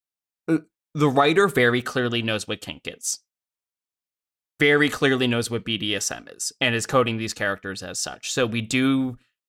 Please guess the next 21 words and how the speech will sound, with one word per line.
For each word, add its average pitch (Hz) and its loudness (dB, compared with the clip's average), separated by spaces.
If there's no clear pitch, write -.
it 160 2
is 202 4
suddenly, 208 2
I 139 2
never 151 4
thought 233 4
I'd 180 4
say 208 4
this, 117 0
kink 226 2
is 269 2
suddenly 208 4
a 151 4
valid 143 2
lens 143 4
to 151 2
look 113 0
at 123 2
these 131 2
characters 165 2
through. - -10